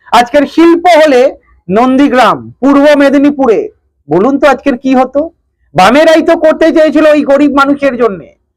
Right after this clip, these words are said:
আজকের দেখুন, কে আবাস যোজনার ঘর পাচ্ছে না, পরিতোষ পট্টনায়ক, ইব্রাহিম শেখ পৌঁছে যাচ্ছে,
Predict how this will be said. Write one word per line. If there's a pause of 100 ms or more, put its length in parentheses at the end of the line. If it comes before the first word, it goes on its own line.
(200)
আজকের
দেখুন,
কে
আবাস
যোজনার
ঘর
পাচ্ছে
না, (640)
পরিতোষ
পট্টনায়ক, (540)
ইব্রাহিম
শেখ (420)
পৌঁছে
যাচ্ছে,